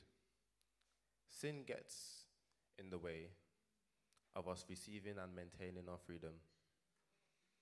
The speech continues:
'Cause to be honest, to say that you know God and to doubt and to disregard and to disrespect his word, his truth, his promises that he has given.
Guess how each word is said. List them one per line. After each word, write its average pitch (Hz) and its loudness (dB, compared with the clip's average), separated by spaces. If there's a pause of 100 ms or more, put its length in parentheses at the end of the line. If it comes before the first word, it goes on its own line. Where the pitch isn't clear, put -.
(380)
'Cause 92 0
to 104 -2
be 101 2
honest, 90 0 (1040)
to 98 0
say 113 4
that 98 6
you 104 4
know 104 6
God 87 2 (1400)
and 87 0
to 90 -2
doubt 82 6 (720)
and 92 -4
to 92 -2
disregard 85 0
and 82 -2
to 90 -4 (160)
disrespect - -4
his 90 -4
word, 82 2 (500)
his 95 0
truth, 92 -2
his 92 0
promises 101 0
that 85 0
he 92 -2
has 87 -4
given. 90 -2